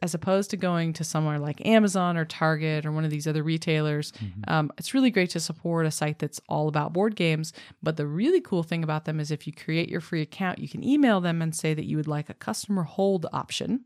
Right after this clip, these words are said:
Speaker 1: And what that means is that you can go ahead and buy a game when it's on sale, and you don't need to meet the seventy-five dollar free shipping because they'll just hold it for you. And you can put items on hold for up to six months. And then once you have enough things to get to free shipping, you can just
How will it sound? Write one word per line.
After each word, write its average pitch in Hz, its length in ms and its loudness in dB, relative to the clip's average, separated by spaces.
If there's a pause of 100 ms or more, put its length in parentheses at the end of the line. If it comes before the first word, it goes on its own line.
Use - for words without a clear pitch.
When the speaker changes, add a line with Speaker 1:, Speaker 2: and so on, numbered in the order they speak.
(500)
Speaker 1:
And 156 80 -2
what 165 100 2
that 170 160 2
means 247 300 4
is 185 140 -4
that 170 160 -2
you 160 200 -2
can 160 240 -4
go 156 140 2
ahead 156 260 2
and 143 140 -4
buy 208 220 4
a 240 120 2
game 156 320 2
when 151 100 -2
it's 147 160 -6
on 151 200 0
sale, 180 520 2 (240)
and 156 140 0
you 170 140 2
don't 240 180 4
need 208 200 0
to 196 80 0
meet 185 200 0
the 151 140 -4
seventy-five 165 600 -2
dollar 156 260 0
free 170 200 -6
shipping 165 380 0
because 156 280 -6
they'll 156 120 -2
just 160 200 -8
hold 240 300 -4
it - 80 -6
for - 200 -10
you. - 120 -8 (440)
And 147 100 0
you 151 80 0
can 160 100 -2
put 214 160 0
items 226 300 4
on 208 120 0
hold 196 240 0
for - 120 -4
up 160 80 -4
to 156 100 -4
six - 240 -6
months. 208 320 2
And 165 160 -2
then 156 120 2
once 185 240 0
you 208 60 0
have 175 180 0
enough 156 420 -2
things 160 220 0
to - 100 -10
get 139 120 -6
to - 60 -16
free 151 140 -8
shipping, 175 480 0 (380)
you 165 160 0
can 160 180 -2
just - 380 -4